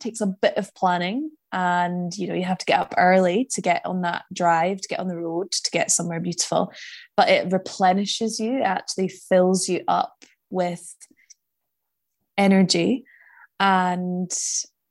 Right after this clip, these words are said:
I think that that's what more people are doing now, especially since the pandemic, because they've realised that things like going on walks and hiking and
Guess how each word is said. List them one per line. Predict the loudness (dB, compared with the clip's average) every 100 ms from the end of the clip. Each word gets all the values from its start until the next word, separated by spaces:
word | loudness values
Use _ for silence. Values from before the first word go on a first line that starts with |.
| _ _ _ _ _ -8
I |
think | -2 -2 0
that | 0 4
that's | 4 4 0
what | 0
more | 0 -2
people | -4 -4 2 4 6
are | 6 6
doing | 2 -2 -6 -14 -10
now, | -6 -2
especially | -2 -2 -4 -4 -6
since | -8 -10
the | -8
pandemic, | -6 2 4 4 0 -4 -10
because | -6 -2 0
they've | 0 0 -4 -10 2
realised | 4 6 4 2 0 0
that | 2 4 2 -2
things | -10 -10 -4
like | -4 -4
going | -4 -2
on | -2 0
walks | 0 0 -2 -2 -2
and |
hiking | -2 -4 -2 -4 -2 -4
and | -4